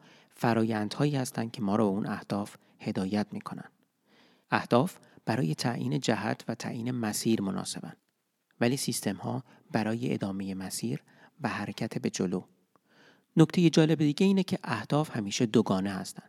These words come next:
یا ما به اهدافمون می‌رسیم و خوشحال می‌شیم و یا موفق به دستیابی نمی‌شیم و بازنده هستیم. در صورتی که فرایند یا مسیر رسیدن به اهداف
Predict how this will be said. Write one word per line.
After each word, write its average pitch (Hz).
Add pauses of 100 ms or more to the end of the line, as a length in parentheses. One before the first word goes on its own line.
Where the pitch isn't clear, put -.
(760)
یا 117
ما 107
به 120
اهدافمون 110
می‌رسیم 131 (300)
و 120
خوشحال 143
می‌شیم 113 (360)
و 120
یا 143
موفق 120
به 131
دستیابی 104
نمی‌شیم 147
و 113
بازنده 92
هستیم. - (460)
در 139
صورتی 151
که 208
فرایند 120
یا 135
مسیر 120
رسیدن 123
به 113
اهداف 113